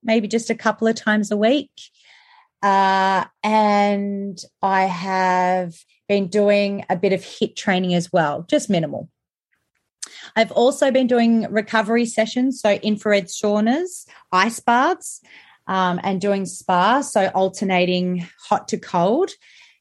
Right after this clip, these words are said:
That, uh, happens maybe twice a week. Now, the big one, the hardest part that I find most challenging, I guess, is the nutrition.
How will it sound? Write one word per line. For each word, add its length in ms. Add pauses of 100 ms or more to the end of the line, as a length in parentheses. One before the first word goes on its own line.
That, 480 (720)
uh, 520
happens 500
maybe 260
twice 380
a 40
week. 480 (760)
Now, 320
the 140
big 300
one, 560
the 80
hardest 640
part 400
that 100
I 200
find 540
most 280
challenging, 640
I 100
guess, 360 (260)
is 240
the 100
nutrition. 680